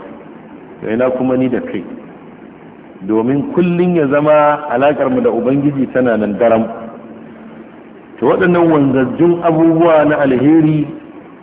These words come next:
malamai da yawa sun tafi kan cewar subhanallah, alhamdulillah, la ilaha illallah, Allahu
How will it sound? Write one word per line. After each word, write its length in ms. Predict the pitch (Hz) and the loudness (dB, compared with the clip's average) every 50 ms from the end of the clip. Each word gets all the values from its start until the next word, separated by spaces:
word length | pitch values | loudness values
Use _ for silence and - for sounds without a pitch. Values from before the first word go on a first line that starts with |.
| - - - | -20 -12 -6
malamai 380 | 104 113 117 123 131 151 165 156 | -2 -2 0 2 2 2 2 2
da 60 | 147 | 4
yawa 260 | 151 175 165 151 123 127 | 4 4 4 2 2 0
sun 120 | 151 147 - | -2 -2 -2
tafi 320 | 147 127 143 143 131 131 | -2 -2 0 -2 -2 -2
kan 160 | - 135 127 120 - - | -2 -4 -4 -4 -4 -2
cewar 340 | 135 123 113 117 120 123 123 117 - - - - - - - - - - - - - - - | 0 2 2 2 2 2 0 -2 -4 -6 -8 -12 -14 -16 -16 -20 -20 -20 -20 -20 -18 -12 -8
subhanallah, 1000 | 104 98 104 - 127 131 131 131 123 117 120 127 131 127 120 120 123 123 120 120 113 | -8 -8 -6 -4 -2 -2 0 2 2 2 2 2 2 2 2 0 -2 -4 -8 -8 -8
alhamdulillah, 960 | 107 - - 127 135 127 120 113 110 110 107 113 131 135 131 127 123 - - | -8 -6 -6 -4 -2 -2 0 0 0 0 0 0 0 0 0 0 -2 -4 -4
la 140 | 117 123 127 | -2 -2 -2
ilaha 360 | 104 117 120 123 120 117 117 120 | -2 0 0 0 0 0 -2 -2
illallah, 500 | 123 123 117 117 113 107 107 120 131 131 123 - 104 | -4 -2 -2 0 0 0 0 0 0 0 0 -2 -4
Allahu 340 | 104 104 113 123 123 120 | -4 -2 0 0 0 0